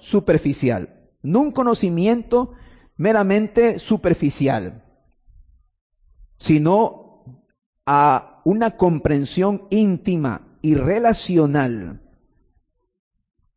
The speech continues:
A, Oseas está hablando de un conocimiento que se caracteriza por la devoción, la obediencia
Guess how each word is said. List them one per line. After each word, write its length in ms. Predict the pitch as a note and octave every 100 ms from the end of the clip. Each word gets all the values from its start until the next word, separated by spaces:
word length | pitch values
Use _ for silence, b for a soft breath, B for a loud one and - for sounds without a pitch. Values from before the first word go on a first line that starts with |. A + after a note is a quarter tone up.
| _
A, 140 | - A2+ -
Oseas 480 | B2 - F#3+ F#3 C#3
está 200 | - D3
hablando 520 | D3 D3 D#3+ G#3+ F3+ - _ _ _ _ -
de 760 | A2+ C3+ C3 A#2 - - _ _ _ _ _
un 160 | - A3
conocimiento 920 | - A3+ G3+ E3+ E3+ C#3+ A#2+ A#2 C#3 _ -
que 120 | B2
se 100 | B2
caracteriza 720 | A#2 A2+ - B2+ D#3+ D3 -
por 480 | C3+ B2 - _ _ - _ _ _ _ _
la 220 | A2 G#2
devoción, 680 | A2 F#3 G#3 - A#2+ A#2+ F3 - _ _ _ _ _ _ -
la 340 | F#2+ F#2 F#2+
obediencia 800 | F3+ G3+ E3+ C#3+ B2 - D3+ E3